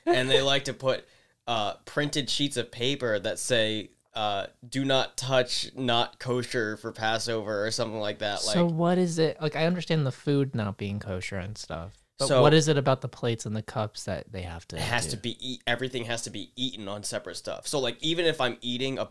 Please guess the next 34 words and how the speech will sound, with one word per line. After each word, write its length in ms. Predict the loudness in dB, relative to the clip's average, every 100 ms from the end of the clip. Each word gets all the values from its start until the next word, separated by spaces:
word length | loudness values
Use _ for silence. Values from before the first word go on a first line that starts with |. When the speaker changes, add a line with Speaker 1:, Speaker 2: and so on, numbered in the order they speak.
| -10 -8
Speaker 1:
pa-, 260 | -2 0 0
a 120 | -2
kosher 340 | -2 -4 -4
for 140 | -8 -6
Passover 520 | -2 -2 -2 -4 -6
food 460 | -6 -4 -2 -4 -8 _ 2
on 600 | 6 6 6 4 0 -4 _
our 260 | 0 0 0 -2
regular 400 | -2 0 0 -2
plates, 320 | -2 -2 -2
that's 220 | -4 -4
not 180 | -2 -2
allowed. 280 | -2 -6 -8 -14 -20
You 80 | -10
can't 280 | -6 -6
do 80 | -6 -4
it. 60 |
Speaker 2:
Wow. 320 | -2 -2 -4 -8 _ _ _
Speaker 1:
There 120 | 6
are 100 | 6
some 260 | 6 4 4
people, 380 | 0 0 0 -2
like, 140 | -2 -4
really 500 | -12 -6 -4 -4 -4
Jewish 380 | -2 -2 -2 -2
people, 440 | -4 -2 -4 -2
that 160 | -2 -2
have 180 | -2
separate 440 | 0 -2 -2 -6 -10
kitchens 680 | -6 -4 -2 -4 -8 -14 -4
altogether 640 | -2 0 0 -2 -2 -6 -16 _
for 60 | 6
Speaker 2:
What? 240 | 6 6
Speaker 1:
Passover. 640 | 0 -4 -4 -6 -8 -16